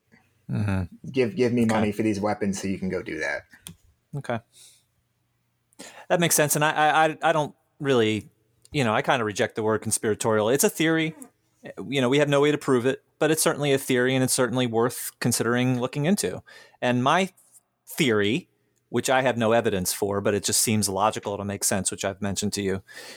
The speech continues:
Speaker 1: is it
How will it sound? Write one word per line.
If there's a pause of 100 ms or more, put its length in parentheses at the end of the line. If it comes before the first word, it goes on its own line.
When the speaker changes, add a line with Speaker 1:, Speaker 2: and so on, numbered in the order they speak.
(340)
Speaker 1:
is (1300)
it